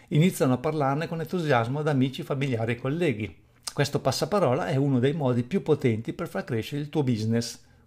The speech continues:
perché il tuo business sarà legato alla tua persona in modo ancora più coinvolgente. Un investimento duraturo. Costruire un personal brand è un investimento a lungo termine,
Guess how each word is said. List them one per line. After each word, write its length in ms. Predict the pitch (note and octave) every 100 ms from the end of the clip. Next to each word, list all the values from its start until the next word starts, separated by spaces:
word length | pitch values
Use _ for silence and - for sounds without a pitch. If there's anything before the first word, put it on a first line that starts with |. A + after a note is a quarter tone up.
| _ -
perché 220 | - B2
il 100 | A2
tuo 140 | - F#3
business 360 | C#3 A#2 C3
sarà 200 | - D3
legato 480 | A#2 D#3+ C#3 A2 -
alla 220 | - F#2+
tua 240 | - A2+ G#2+
persona 560 | B2 A2+ - G#2 A2+ - - _
in 100 | -
modo 240 | B2 B2+ C#3+
ancora 280 | D3 B2+ B2
più 180 | C3+
coinvolgente. 920 | C#3 C#3+ C3 A#2+ A#2+ A2+ - - - - - _ _ _ - - - - - - - _ -
Un 120 | -
investimento 580 | F3+ F#3 D3 F3 F#3 G3
duraturo. 720 | E3 F3 F3 G#3 D#3 G#2+ - - -
Costruire 420 | D#3 D3+ E3 G3+
un 80 | D#3
personal 380 | D3+ - C#3 C3+
brand 280 | C3 A2+
è 40 | A#2+
un 80 | A#2+
investimento 600 | B2 C#3 D#3+ E3 F#3+ F3
a 40 |
lungo 380 | E3 G3 F#3+ F3+
termine, 520 | F3+ C3+ G#2 G2+ F#2+